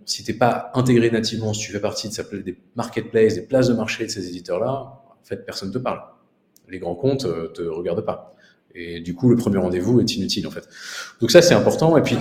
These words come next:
ça, donc ça permet de débloquer cet accès à la mer, si tu veux. Euh, ça te permet de générer des contacts, de l'information, du pipe aussi. Et tu peux vraiment mettre en place des opportunités, créer un, une vraie machine à générer des opportunités via ses partenaires. Et,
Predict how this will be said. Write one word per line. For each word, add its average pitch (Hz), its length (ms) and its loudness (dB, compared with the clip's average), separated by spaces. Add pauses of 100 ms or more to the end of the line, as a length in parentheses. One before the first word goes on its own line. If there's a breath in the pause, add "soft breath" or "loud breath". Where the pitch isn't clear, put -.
(180)
ça, - 140 -2
donc 113 180 -6
ça - 80 0
permet 160 200 8
de 151 40 4
débloquer 147 400 6
cet 131 200 2
accès - 180 0
à 113 60 6
la 110 80 4
mer, 131 200 4
si - 100 0
tu - 120 -6
veux. 156 360 0
Euh, 90 420 -4 (500 soft breath)
ça - 140 -16
te - 20 -20
permet 117 180 6
de 143 60 4
générer 117 260 6
des 110 140 2
contacts, 135 540 6
de 143 60 0
l'information, 127 500 -4
du 104 100 -2
pipe 139 280 2
aussi. 147 360 -2
Et 117 60 0
tu - 120 -10
peux 95 100 -12
vraiment 107 280 -4
mettre 107 160 -8
en 107 60 -10
place 107 260 -4
des 92 120 -14
opportunités, 110 500 -6
créer 110 260 0
un, 95 60 0
une - 360 -14
vraie 104 120 -4
machine 117 320 -2
à - 20 0
générer 101 320 -2
des 98 140 -4
opportunités 98 480 -12
via 95 120 -12
ses - 140 -12
partenaires. 113 460 -10 (720 loud breath)
Et, 98 320 -6